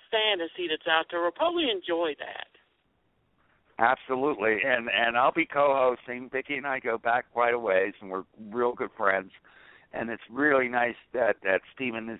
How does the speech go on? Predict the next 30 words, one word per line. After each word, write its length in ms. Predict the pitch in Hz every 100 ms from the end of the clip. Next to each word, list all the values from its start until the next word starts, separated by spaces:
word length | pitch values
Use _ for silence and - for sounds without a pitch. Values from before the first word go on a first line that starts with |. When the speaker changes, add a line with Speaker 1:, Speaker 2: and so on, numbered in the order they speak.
| -
Speaker 2:
giving 200 | 107 104
her 200 | 107 98
a 40 | 98 -
chance 240 | 107 107 -
to 60 | - -
come 180 | 104 98
on 320 | 101 101 101 _ - - - _ -
and 200 | 120 107
do 100 | 120
her 200 | 120 117
own 160 | 117 110 -
show. 280 | 143 101 95 -
So, 260 | 117 107 92
so 120 | 127 120 -
please 340 | 165 143 113 - - - - _ _ _ _ _ _ -
come, 220 | 147 147
come 300 | - 143 139 135
join 220 | 139 135
us 100 | 117 117
next 240 | 107 -
week. 220 | 110 101
I 100 | 110
guarantee 540 | 107 127 131 127 135 127
you 260 | 120 117 -
it 160 | 120 -
will 280 | 117 113 101
be 320 | 120 120 113 -
entertaining. 680 | 113 120 120 135 117 107 104
When 140 | 92
the 80 | 107